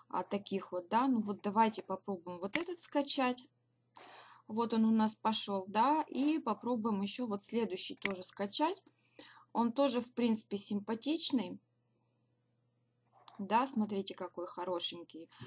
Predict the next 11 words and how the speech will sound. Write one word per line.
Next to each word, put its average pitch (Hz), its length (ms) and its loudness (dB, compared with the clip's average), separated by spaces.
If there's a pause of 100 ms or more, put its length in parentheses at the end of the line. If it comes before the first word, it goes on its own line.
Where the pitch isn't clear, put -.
(420)
Очень 185 400 -2
даже 160 260 -4
хорошенький. 233 800 -2 (920)
А, 180 160 -4
можно 208 360 0
тоже 180 300 -6
и - 180 0
его 175 300 -6
скачать. 311 580 -4 (1040)
И, 277 600 4 (200)
а, 208 760 0